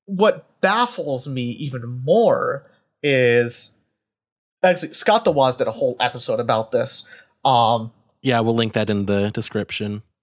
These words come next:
Speaker 1: Mm-hmm. Um, he, but he, he, in that episode, he was mainly talking about, like, digital physical releases, so, like, Overwatch.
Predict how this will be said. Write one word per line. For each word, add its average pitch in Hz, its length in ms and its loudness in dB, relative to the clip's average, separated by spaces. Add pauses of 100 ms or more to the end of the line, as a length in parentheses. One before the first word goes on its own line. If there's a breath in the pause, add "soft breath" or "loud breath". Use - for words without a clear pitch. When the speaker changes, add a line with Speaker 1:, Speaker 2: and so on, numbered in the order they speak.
(140)
Speaker 1:
Mm-hmm. 127 680 -12
Um, 131 480 2 (100)
he, 175 80 -8
but 165 160 2
he, 175 80 -4
he, 185 320 -10
in 170 100 -2
that 143 140 2
episode, 131 300 -2
he 139 60 -4
was 135 100 -4
mainly 131 180 -2
talking 131 320 -2
about, 127 220 0
like, 123 180 -6
digital 135 380 0
physical 131 440 -2
releases, 147 640 -4 (100)
so, - 140 -10
like, 123 240 0
Overwatch. 135 840 0